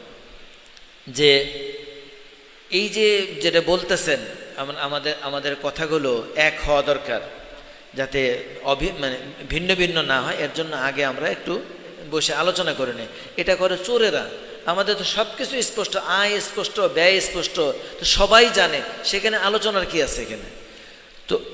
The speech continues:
এইভাবে আমরা শুধু এই যে আলোচনা করলাম আর শিখ-, শুনলাম, এতটুক না। আমরা এখানে অনেকেই জিম্মাদার, অনেকেই বড়, আমি অনেকে চিনিও না, অনেকে সালাম দিয়েছে, চিনতেও পারে না, দাড়ি লাল হয়ে গেছে, তারপর দাড়িতে মেহেন্দি লাগায় আসছে, চিনতেই পারতেছি না।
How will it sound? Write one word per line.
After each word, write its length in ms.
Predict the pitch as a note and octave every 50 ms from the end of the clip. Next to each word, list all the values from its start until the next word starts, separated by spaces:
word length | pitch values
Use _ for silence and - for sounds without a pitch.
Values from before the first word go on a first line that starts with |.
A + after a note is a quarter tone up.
| - -
এইভাবে 420 | F#3 G#3+ A3 - F#3+ F#3+ - F#3+
আমরা 580 | E3+ D3+ D3 D3 D3+ D#3 D#3 D#3 D#3+ D#3 D#3 D3+ - - - - - B2
শুধু 260 | - - F3 F3 F3
এই 120 | F3+ F3
যে 140 | - D#3+ F3+
আলোচনা 440 | D3+ C#3+ D#3+ E3+ E3+ E3 E3+ E3+ E3
করলাম 420 | E3+ D#3+ D#3 D#3+ D#3+ E3 E3 E3 E3 D#3+
আর 100 | C#3+ C3
শিখ-, 340 | - - - E3+ D#3+ - D#3
শুনলাম, 400 | - - E3 E3+ E3+ E3+ E3+ E3+ F3+
এতটুক 340 | G3+ F#3+ A3 A#3 A#3 A#3+ - D#3
না। 160 | B2+ A2+ F2+ E2 - - - - - - - - -
আমরা 220 | - D3+ E3 E3+
এখানে 200 | E3 D#3+ F3 F3
অনেকেই 480 | F3 E3+ F#3 G3+ A3 - C4 C4+ C4+ B3+
জিম্মাদার, 440 | G#3 A3+ A3+ G#3+ G3 F3+ D#3 D3 B2+ B2+ - - -
অনেকেই 320 | F3 G#3+ B3 - A#3+ A#3
বড়, 200 | F#3+ F3 E3+ D#3
আমি 160 | D3 D#3+ E3
অনেকে 300 | F3 F#3 F3+ G3 F#3+ G3+ -
চিনিও 380 | - A3 A3 G#3 A#3 A3+ F#3+ D3
না, 120 | B2+ G#2+ - - - - - - - - - -
অনেকে 360 | D#3+ F#3 G#3+ A3+ A3 B3+ A#3+
সালাম 300 | - - F#3+ G3 G3 G3
দিয়েছে, 220 | F#3 F3+ E3+ -
চিনতেও 300 | - A#3+ A#3 A#3 - A#3
পারে 160 | F#3 D3+ D3
না, 140 | C#3+ D3+ D3+
দাড়ি 340 | C3+ - C3 D#3 D#3+ D#3 D#3+
লাল 220 | D#3+ D#3+ D#3+ D#3
হয়ে 180 | C#3+ C#3 C#3+ C#3+
গেছে, 380 | C#3 C#3 - - C3+ B2 A#2 - - - - - - - -
তারপর 160 | D3 C#3+ C#3+
দাড়িতে 320 | C#3 C#3+ D3 D3+ C#3+ D#3+
মেহেন্দি 280 | D3+ D3 D3+ D#3 D#3 D#3+
লাগায় 260 | D#3 D#3 D3 C#3+ C#3
আসছে, 180 | C3 - D3 C#3 -
চিনতেই 300 | - B3+ B3 G#3+ C4 A3
পারতেছি 320 | F3 D3 - C3+ A#2+ -
না। 80 | -